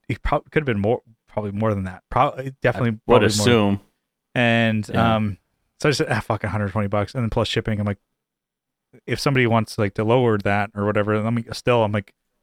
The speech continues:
Speaker 1: I'm not gonna use the fucking thing, so fucking sell it. Um,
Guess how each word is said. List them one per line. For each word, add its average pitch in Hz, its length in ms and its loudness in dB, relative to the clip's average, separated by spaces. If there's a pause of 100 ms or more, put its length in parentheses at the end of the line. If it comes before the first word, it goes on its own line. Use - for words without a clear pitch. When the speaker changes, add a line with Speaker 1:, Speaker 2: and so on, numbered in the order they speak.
(440)
Speaker 1:
I'm 120 80 -6
not 127 140 0
gonna 120 120 2
use 127 160 0
the 113 80 0
fucking - 280 -4
thing, 104 160 -2
so 104 120 -4
fucking 104 200 -2
sell 95 300 -4 (680)
it. 131 60 -2
Um, 107 360 2